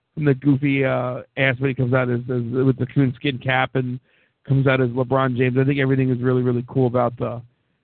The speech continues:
that moment of him. So The Miz legitimized him, what he was doing with it. So, uh, glad he had the run with The Miz. The Miz is, I think, off T V for a bit. Um, if you watch the Cheap Pops thing,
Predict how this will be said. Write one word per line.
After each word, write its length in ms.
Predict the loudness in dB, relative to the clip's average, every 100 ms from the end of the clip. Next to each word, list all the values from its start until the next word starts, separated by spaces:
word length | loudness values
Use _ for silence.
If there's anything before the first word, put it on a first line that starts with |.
| -6
that 360 | 0 2 2 2
moment 300 | 0 2 0
of 120 | 0
him. 140 | -4 -2
So 80 |
The 60 | -2
Miz 200 | 2 0 0
legitimized 680 | 0 0 0 0 0 2
him, 160 | 0 2
what 140 | 0
he 40 | 0
was 140 | -2
doing 240 | 0 0
with 140 | 0 -2
it. 100 | -4 0
So, 240 | 2 2
uh, 120 | -2 -4 _ _ _ _ -2
glad 200 | 0 2
he 60 | 0
had 180 | -2
the 80 | 0
run 140 | 0 0
with 120 | -4
The 80 | -2
Miz. 260 | 0 0
The 80 | -2
Miz 180 | -2 -2
is, 120 | 0
I 100 | -2
think, 200 | -2 -2
off 160 | 0 -2
T 80 | 0
V 140 | 0 0
for 120 | -2 -4
a 40 |
bit. 240 | 0 -2 -4 _ _ -20 -14
Um, 420 | -6 -4 -4 -8 -18 _ _ _ -2
if 120 | 4
you 120 | 4
watch 240 | 4 2 -2
the 80 | -8
Cheap 240 | -2 -2
Pops 280 | 0 -2 -2 -2
thing, 260 | -2 -2